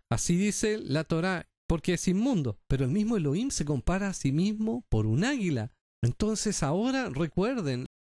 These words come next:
¿se recuerdan que dijo Yeshua acerca de Yerushalayim?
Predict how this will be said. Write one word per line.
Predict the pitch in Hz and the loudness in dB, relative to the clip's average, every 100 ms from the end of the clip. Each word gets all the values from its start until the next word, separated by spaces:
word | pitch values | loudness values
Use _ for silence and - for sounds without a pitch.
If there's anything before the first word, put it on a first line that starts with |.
| - | 0
¿se | 147 | 0
recuerdan | 131 160 185 202 | 0 0 0 0
que | 180 | -2
dijo | 196 196 | 0 0
Yeshua | 151 131 - 208 220 | 0 -2 0 0 0
acerca | 135 - 143 131 | 0 -2 0 0
de | 120 | 2
Yerushalayim? | 113 113 110 - 107 139 190 226 247 | 2 2 0 0 2 2 0 0 -4